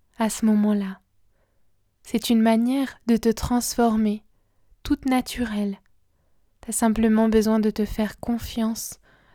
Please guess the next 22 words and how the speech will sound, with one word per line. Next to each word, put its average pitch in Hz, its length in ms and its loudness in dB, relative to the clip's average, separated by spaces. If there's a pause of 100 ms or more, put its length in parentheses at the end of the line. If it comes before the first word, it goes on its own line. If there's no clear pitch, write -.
dans 226 120 2
ce - 180 0
chemin 214 460 0 (560)
du 220 140 0
changement 208 580 0 (280)
et 226 80 0
de 214 80 0
la 226 120 2
transformation. 214 1080 -2 (1800)
Voilà, 208 360 -2 (520)
j'espère 240 500 2
que 214 220 0 (220)
ce - 160 -4
moment 220 380 6
t'a 254 160 0
fait 220 140 -2
du 214 140 -2
bien, 214 300 0 (640)
qu'il 226 180 4
a 220 80 8
pu 233 300 4
t'apporter 233 720 0